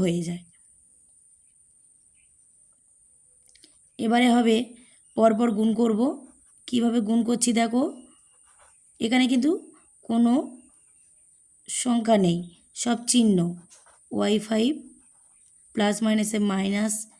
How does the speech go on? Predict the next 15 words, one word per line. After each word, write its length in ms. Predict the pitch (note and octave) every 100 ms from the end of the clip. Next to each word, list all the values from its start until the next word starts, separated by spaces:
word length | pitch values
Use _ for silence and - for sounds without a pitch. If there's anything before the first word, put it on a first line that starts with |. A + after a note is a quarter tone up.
| _ _ _ -
জেড 320 | F#3+ F3 G#3 -
ফাইভ 240 | G#3+ G#3+ D4 - - _ _ _ _ _ _ _ _ _ _ _ _ _ _ _ _ _ _ _ _ _ _ -
প্লাস 320 | G#3+ G3+ G3+ - - _ - _ -
জেড 280 | F#3 F3 G#3 -
ফাইভ 280 | - G#3 A3+ D4+ - - _ _ _ _ _ _ _ _ _ _ _ G3+
মাইনাস 400 | G3 G3+ G#3+ D4 - - _ _ - G#3
এক্স 140 | F3+ -
ফাইভ 180 | F3+ F3 F3 _ _ _ _ _ _ _ _ -
হলো। 220 | G#3+ B3 E4+ - - _ _ -
এবারে 280 | G#3+ A#3+ C4+
দেখো, 220 | C4+ C4 G3+ G#3 - _ _ -
এই 140 | A3 A#3+
যে 80 | C#4 - - -
প্লাস 360 | A3+ G3+ A3 A#3 C#4
এক্স 140 | C#4